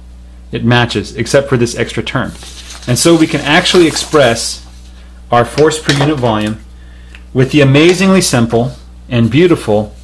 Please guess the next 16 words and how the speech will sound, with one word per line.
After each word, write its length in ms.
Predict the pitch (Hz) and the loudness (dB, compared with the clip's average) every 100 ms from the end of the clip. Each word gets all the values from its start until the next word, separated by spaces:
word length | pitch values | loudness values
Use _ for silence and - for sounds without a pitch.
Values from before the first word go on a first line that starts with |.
| - - | -20 -4
simplification. 920 | 151 151 175 165 - 110 107 104 101 - - - - - - - - - - - - - - - - - - - - - - - - - - - | -2 2 0 0 0 0 0 -6 -8 -16 -20 -20 -20 -20 -20 -20 -20 -20 -20 -20 -20 -20 -20 -20 -20 -20 -20 -20 -20 -20 -20 -20 -20 -20 -16 -10
I'm 240 | 113 - | -8 -6
sorry, 300 | 104 92 90 - - - - | -4 -4 -6 -14 -20 -20 -8
I'm 100 | 107 | -6
not 120 | 107 | -4
gonna 140 | 110 | -4
do 120 | 101 | -6
T 280 | 101 - 110 | -8 -8 -6
I 160 | 95 95 | -6 -8
J, 160 | 98 | -8
I'm 100 | 92 | -8
just 140 | 92 - | -10 -10
gonna 140 | 101 | -10
do 40 | - | -8
T 140 | 104 | -8
vector, 360 | 104 - - | -8 -8 -12